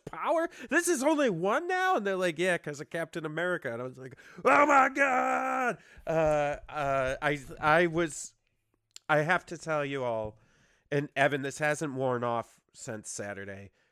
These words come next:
I am completely smitten with the game. Um, I was walking around Saturday going, "I love this game,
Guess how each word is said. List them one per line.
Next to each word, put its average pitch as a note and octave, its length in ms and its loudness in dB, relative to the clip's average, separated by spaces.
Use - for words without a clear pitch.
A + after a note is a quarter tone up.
I C3+ 180 4
am A2+ 480 -6
completely A#2+ 600 -8
smitten G#2 560 -8
with G#2 180 -14
the G#2+ 100 -10
game. G2 520 -10
Um, G#2 440 -12
I B2+ 120 -4
was A#2 140 -6
walking C#3+ 320 4
around C3+ 220 0
Saturday C3 460 2
going, A2+ 200 -4
"I C3+ 100 2
love D3 260 4
this A#2+ 240 -6
game, A#2 480 -6